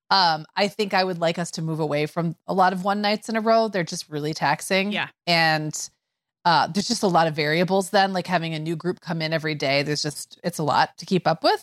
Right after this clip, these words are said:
Speaker 1: And we're not, we're not automated like that. Like, we're not, if we had,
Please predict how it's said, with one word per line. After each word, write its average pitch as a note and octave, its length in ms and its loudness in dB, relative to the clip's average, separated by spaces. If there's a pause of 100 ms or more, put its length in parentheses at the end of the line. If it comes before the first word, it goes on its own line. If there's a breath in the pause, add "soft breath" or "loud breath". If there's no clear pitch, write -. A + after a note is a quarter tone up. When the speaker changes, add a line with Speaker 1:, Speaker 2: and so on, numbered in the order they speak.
Speaker 1:
And F3 160 0
we're F3+ 80 4
not, F3+ 320 2 (420)
we're A#3 140 0
not D4 240 2
automated D#3 460 -2
like D3 180 -16
that. D3+ 200 0
Like, F3 140 -2
we're F#3+ 140 -2
not, A3+ 400 2 (640)
if G3+ 100 -16
we B3+ 120 -4
had, C4 380 2